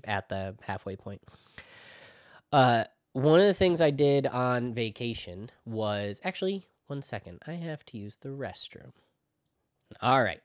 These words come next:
back. Sorry, I thought I could, thought I could hold it in, but turns out I was wrong. That got, that got rough.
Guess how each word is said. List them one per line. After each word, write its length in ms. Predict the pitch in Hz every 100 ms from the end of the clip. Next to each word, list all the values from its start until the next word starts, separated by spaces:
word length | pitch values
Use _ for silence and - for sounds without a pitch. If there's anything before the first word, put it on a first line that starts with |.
| _
back. 340 | 117 87 - _ _
Sorry, 320 | - 131 110
I 60 | 95
thought 220 | - 131
I 120 | 117
could, 180 | 95 95 - _ _ _ - _ -
thought 140 | 180
I 60 | 147
could 120 | 95
hold 320 | - 147 147
it 80 | 143
in, 220 | 175 160
but 160 | 92 -
turns 240 | 123 131
out 120 | 135
I 60 | 123
was 160 | 117
wrong. 480 | 101 101 143 165 98 -
That 140 | 117
got, 220 | 131 95 - -
that 100 | 143
got 220 | 127 104
rough. 380 | 104 139 135 -